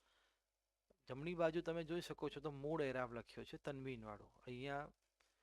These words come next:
બે પેશ છે, અહીંયા બે ઝબર છે અને અહીંયા બે ઝેર છે. તો હવે આ એરાબને, આ મરફુ હાલતના આ એરાબને આપણે હળવો કરવો હોય તો એની તનવીન કાઢી નાખવાની. તો વલદુનમાંથી થઈ જાય વલદુ,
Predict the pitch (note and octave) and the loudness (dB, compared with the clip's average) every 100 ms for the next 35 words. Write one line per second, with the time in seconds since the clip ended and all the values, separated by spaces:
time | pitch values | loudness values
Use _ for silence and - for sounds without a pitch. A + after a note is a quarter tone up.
0 | _ _ C3 C#3 C#3 C#3 D3 - D#3+ C#3 | _ _ -2 -2 0 -2 0 -2 -2 -2
1 | C#3 B2 B2 C#3+ - D3 A#2 B2 C#3+ D#3 | -2 0 0 0 -4 -8 -4 0 2 0
2 | - E3+ C#3 C3+ B2 A#2 A#2 B2+ B2 A2+ | -4 -6 -4 -4 -4 -4 -2 0 0 -2
3 | - - - _ _ - - - _ - | -4 -14 -20 _ _ -20 -20 -20 _ 0
4 | C3 B2+ D#3+ F#3 F#3 D#3 C#3+ C3 A#2+ A#2+ | 2 4 4 6 6 6 8 8 6 -8
5 | C3+ - _ - D3+ D3+ C3 - E3 C3+ | -8 -14 _ -2 0 2 2 0 0 2
6 | C3 D3 - C#3 C#3+ D#3+ C#3 A#2+ A#2 C3+ | 2 0 -2 -2 -2 -4 -4 -2 2 2
7 | A#2 A#2+ A#2 D3 D3 A#2 C3 F3 - B2 | 0 -4 -4 -4 -2 2 4 4 4 0
8 | A2 A2 A#2+ C3+ - - - - _ - | 0 -4 -4 -6 -12 -20 -20 -20 _ -2
9 | D#3+ F#3 - D3+ D#3+ F3+ E3+ B2+ A#2+ A2+ | 0 0 2 2 2 0 2 2 2 -2
10 | G#2 - G#2+ G#2 _ - A#2 C3+ C#3+ C3 | -6 -6 -14 -14 _ -4 4 4 4 2
11 | D3 E3 C3+ B2+ C3+ - A#2 C3 C#3+ A2 | -2 0 -2 -2 -6 -6 -4 -2 -2 0
12 | A#2+ C3 C#3+ | 0 -2 -2